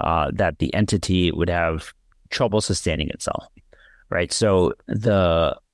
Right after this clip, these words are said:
the entity can buy a key person insurance policy so that if one of the, that's the triggering event, um, and if that happened, there would be a payout,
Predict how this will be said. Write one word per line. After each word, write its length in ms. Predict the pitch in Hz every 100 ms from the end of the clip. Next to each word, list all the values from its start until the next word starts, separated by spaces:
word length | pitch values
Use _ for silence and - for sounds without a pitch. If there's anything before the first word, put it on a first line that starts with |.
| _
the 160 | 85 95
entity 580 | 127 127 139 113 107 101
can 220 | - 98
buy 500 | 90 87 87 85 85
a 40 | -
key 220 | - 110
person 380 | - 101 - 87
insurance 560 | 78 - 90 85 87
policy 680 | - 87 - - - 71 - - - _ -
so 200 | - 98
that 320 | 85 82 - -
if 180 | 143 127
one 140 | 127 117
of 60 |
the, 200 | 107 110 98
that's 220 | 117 -
the 80 | 98
triggering 480 | - 107 101 92 82
event, 340 | 87 131 - _ _ _
um, 280 | - 90 85 -
and 140 | 110 107
if 100 | -
that 220 | 101 80
happened, 540 | 85 87 139 165 185 - _ _ -
there 140 | 110
would 100 | 101
be 80 | 87
a 80 | 73
payout, 360 | 90 62 -